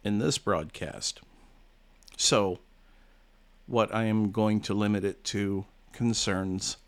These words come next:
marriage. Okay? One of the worst things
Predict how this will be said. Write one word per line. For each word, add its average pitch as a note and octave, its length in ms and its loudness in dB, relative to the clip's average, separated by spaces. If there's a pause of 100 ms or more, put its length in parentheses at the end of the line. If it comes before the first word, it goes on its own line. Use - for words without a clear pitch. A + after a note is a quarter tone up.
(220)
marriage. G#2 600 0 (2250)
Okay? C#3+ 300 -4 (4000)
One B2+ 260 6
of G#3+ 100 2
the F3+ 80 2
worst C3 500 2
things G2+ 520 0